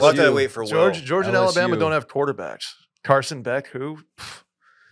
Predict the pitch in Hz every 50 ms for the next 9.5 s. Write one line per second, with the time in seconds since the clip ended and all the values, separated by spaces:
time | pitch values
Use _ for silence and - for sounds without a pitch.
0 | _ _ _ _ _ - 123 113 98 - - - 110 123 120 104 117 113 110 107
1 | 110 110 104 - - - 101 104 98 107 101 - - 110 104 104 101 101 101 -
2 | - 101 98 104 110 117 - _ _ _ _ - - - - 92 - - 143 101
3 | 110 117 120 113 - - 104 104 117 127 139 131 - _ _ - - - - 104
4 | 107 110 127 139 147 151 165 123 120 113 - - 87 92 113 156 160 165 - 127
5 | 131 135 123 123 120 139 131 - - - - _ - - 95 101 101 101 - -
6 | - - _ _ _ _ _ - - - - - 196 - - - - - - _
7 | _ _ _ _ _ _ _ _ _ - _ - 117 120 135 139 - - - 147
8 | 151 127 120 143 143 147 - - 139 123 139 127 104 135 123 127 127 135 135 135
9 | 135 127 117 117 113 120 135 135 143 143